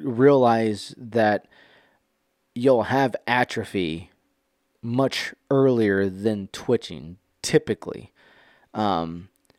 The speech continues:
you'll notice that you are losing strength in one of your limbs, or you can't hold up the same weight that you used to.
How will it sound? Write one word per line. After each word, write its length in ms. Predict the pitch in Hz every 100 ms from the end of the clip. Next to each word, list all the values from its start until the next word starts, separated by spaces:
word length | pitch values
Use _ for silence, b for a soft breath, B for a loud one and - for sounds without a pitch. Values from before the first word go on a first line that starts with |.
| _ _ _ _
you'll 220 | 135 147
notice 480 | 131 143 135 113 -
that 220 | 110 85
you 500 | 101 110 110 107 117
are 280 | 117 107 107
losing 540 | 104 135 135 120 110
strength 800 | - - - 123 123 95 - -
in 220 | 113 110 107
one 160 | 117
of 60 | 110
your 160 | 104
limbs, 540 | 95 104 95 73 76 107
or 140 | 107
you 200 | 98 95
can't 280 | - 123 -
hold 460 | - - 139 135 120
up 240 | 113 -
the 100 | 123
same 360 | - 123 110 107
weight 340 | 110 113 104
that 160 | - -
you 140 | 110
used 400 | 101 107 113 -
to. 300 | - 85 80